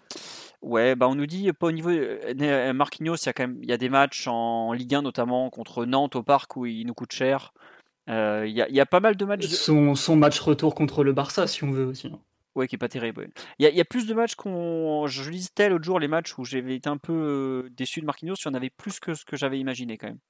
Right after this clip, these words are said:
Speaker 1: Il a été globalement un, un excellent capitaine sur la durée, hein, pour cette première saison où il est vraiment le capitaine,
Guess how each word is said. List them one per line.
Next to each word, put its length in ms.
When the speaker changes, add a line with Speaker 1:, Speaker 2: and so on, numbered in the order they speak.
Speaker 1:
Il 140
a 60
été 280
globalement 720
un, 60
un 120
excellent 400
capitaine 460
sur 180
la 100
durée, 280
hein, 120
pour 200
cette 160
première 320
saison 360
où 60
il 80
est 40
vraiment 320
le 180
capitaine, 580